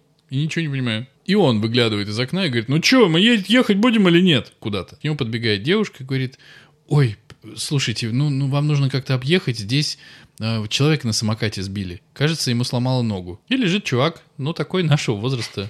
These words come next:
примерно нашего, нашей комплекции на электросамокате. Рядом стоит машина, которая его и поймала.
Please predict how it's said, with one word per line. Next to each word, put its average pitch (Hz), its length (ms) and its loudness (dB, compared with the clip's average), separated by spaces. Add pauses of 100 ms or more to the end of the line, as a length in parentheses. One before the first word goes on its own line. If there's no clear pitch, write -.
(160)
примерно 127 440 -2
нашего, 98 880 -2 (100)
нашей 113 340 -6
комплекции 127 580 -2
на 107 180 0
электросамокате. 117 960 -4
Рядом 143 240 -6
стоит - 260 -10
машина, 156 600 -4
которая 123 320 -6
его 98 280 -6
и 98 420 -6 (280)
поймала. 85 460 -8